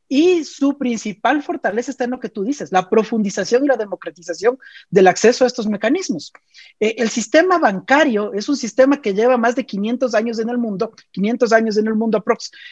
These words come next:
Eh, y, eh, o sea, me refiero al concepto. Eh, y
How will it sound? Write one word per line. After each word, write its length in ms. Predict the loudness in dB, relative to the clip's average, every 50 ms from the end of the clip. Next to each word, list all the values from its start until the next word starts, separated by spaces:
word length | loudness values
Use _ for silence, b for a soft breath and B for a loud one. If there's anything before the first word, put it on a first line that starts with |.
| B B B
Eh, 380 | B 6 8 8 8 6 4 2 _ _ _ -2
y, 400 | 2 4 4 4 4 2 -2 _ _ _ _ _ -4
eh, 240 | -4 -4 -4 -6 _ _ -20 -20 -20 -20 -20 -20 -20 -12
o 40 | -6
sea, 280 | -2 -2 0 -2 -2 -4
me 260 | -8 -10 -4 -2 0 0
refiero 420 | 0 0 0 4 4 6 6 6
al 220 | 6 6 4 2 2
concepto. 360 | 0 -2 -2 -4 -8 _ _ -20 B B B B B B B
Eh, 280 | 6 6 8 6 4 2 _ _ _ -8
y 400 | -6 -4 -4 -4 -4 -6 -10